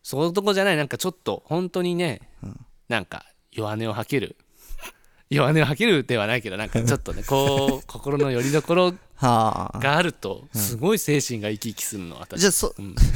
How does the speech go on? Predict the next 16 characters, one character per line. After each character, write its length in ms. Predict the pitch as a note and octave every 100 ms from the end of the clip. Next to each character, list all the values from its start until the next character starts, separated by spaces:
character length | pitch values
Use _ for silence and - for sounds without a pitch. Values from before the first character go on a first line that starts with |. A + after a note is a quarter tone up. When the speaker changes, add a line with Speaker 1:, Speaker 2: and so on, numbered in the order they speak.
| - - -
Speaker 2:
<laughs> 480 | C3+ E3 G3 F3+ F#3
す 320 | D3+ A2 G#2+
ご 140 | C#3
い 40 | G3+
精 180 | F#3+ E3
神 160 | A#2+
が 80 | A#2
生 80 | G#2
き 60 |
生 100 | A#2+
き 100 | G#2+
す 120 | - G#2+
る 100 | F#2+
の。 160 | - -
Speaker 1:
私。 380 | A2 G#2+ - D#3
Speaker 2:
私。 580 | F3 E3+ - D#3+ G#2